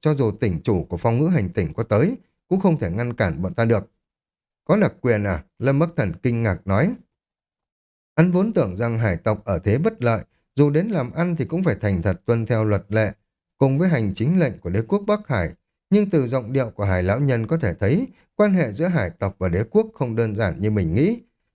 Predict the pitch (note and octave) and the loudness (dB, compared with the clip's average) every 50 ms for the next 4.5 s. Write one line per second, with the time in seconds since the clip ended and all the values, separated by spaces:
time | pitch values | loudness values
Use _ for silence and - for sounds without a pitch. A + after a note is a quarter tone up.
0 | _ - G#3 A3 G#3 G#3+ G#3 G3+ G3 G3+ G3 F#3+ E3 C#3 A2+ G2+ G2 F#2+ - C3 | _ 2 2 2 2 0 -2 0 0 0 0 0 0 -2 -2 -2 -2 -2 -2 -4
1 | B2 - E3 D#3 B2+ G2 - - G#2+ G2 F2+ - - G2+ F#2+ - _ - A2+ A2+ | -2 0 0 0 0 0 -2 -2 -2 -2 -2 0 -2 -4 -4 -2 _ -2 -2 -2
2 | G#2+ - F#2+ G2+ C3+ - - C3 A#2+ A2 A2 G#2 F#2+ - - - A2 E2+ C#2+ F2+ | 0 -2 0 -2 -2 -2 -2 0 2 2 2 0 0 -2 -2 -2 0 0 0 -2
3 | G#2 G2+ - A#2+ A#2+ A2+ G#2 - - G2 - - A2+ G2 G#2+ A2 A2+ A2 - - | -4 -4 -2 -2 -2 -2 -2 -2 -6 -8 -4 -2 -4 -2 0 0 -2 -2 -2 -4
4 | - - - F2 A#2 A#2+ - G3+ A3+ | -4 -2 0 0 0 2 2 2 2